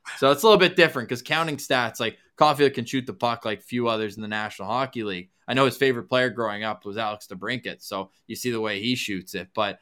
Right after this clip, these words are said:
when you, when you look at, uh, yeah, their careers, no, I, I'm sticking with it. You,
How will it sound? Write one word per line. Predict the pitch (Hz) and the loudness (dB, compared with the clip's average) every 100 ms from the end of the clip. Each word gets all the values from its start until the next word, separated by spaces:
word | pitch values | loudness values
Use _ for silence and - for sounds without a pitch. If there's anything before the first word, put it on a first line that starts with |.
| _ _ | _ _
when | 123 135 | 0 4
you, | 147 | 4
when | 143 147 | 4 4
you | 147 | 6
look | 156 156 | 6 6
at, | 147 143 - | 2 2 2
uh, | 135 131 123 113 | 4 4 2 -2
yeah, | 127 156 | 0 0
their | 131 | 0
careers, | 123 120 151 151 | -4 -2 -2 0
no, | 143 | 2
I, | 156 135 139 113 | 2 2 -2 -4
I'm | 139 143 | -6 -6
sticking | - 147 147 127 | -8 -8 -6 -6
with | 127 139 | -6 -4
it. | 127 - _ _ | -6 -8 _ _
You, | 120 123 | -2 -2